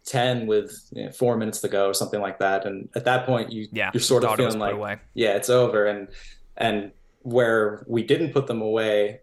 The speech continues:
Speaker 1: we still were able to maintain the lead and, and really manage the game well.
Speaker 2: Anything else from this one?
Speaker 1: Um, not really. I only just noticed that, you know, this continuing trend of teams really prioritizing Rain Smith on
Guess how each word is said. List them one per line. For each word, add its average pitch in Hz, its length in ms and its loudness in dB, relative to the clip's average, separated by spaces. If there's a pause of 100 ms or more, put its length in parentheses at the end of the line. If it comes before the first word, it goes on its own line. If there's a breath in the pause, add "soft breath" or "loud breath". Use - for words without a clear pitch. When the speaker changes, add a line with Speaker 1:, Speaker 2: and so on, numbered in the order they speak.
Speaker 1:
we 110 400 -2
still 135 300 2
were 117 140 4
able 110 200 2
to 107 140 -4
maintain 107 480 -4
the 101 80 -4
lead 104 280 -2
and, 98 180 -6 (140)
and 120 100 -2
really 117 160 2
manage 104 400 -4
the 101 80 -6
game 101 280 -4
well. 101 420 -2 (920)
Speaker 2:
Anything 135 240 -2
else 131 160 0
from 147 120 0
this 139 160 -2
one? 143 240 0 (1400)
Speaker 1:
Um, 156 480 2
not 180 220 2
really. 156 240 8
I 127 60 4
only 180 200 2
just 147 340 -2
noticed 131 340 4
that, 117 420 0
you 127 100 -2
know, 113 120 0
this 123 180 0
continuing 131 480 2
trend 120 360 0
of 110 220 0 (380)
teams 123 440 0
really 113 340 4
prioritizing 107 1000 0
Rain 104 160 -2
Smith 104 320 -4
on 101 220 -4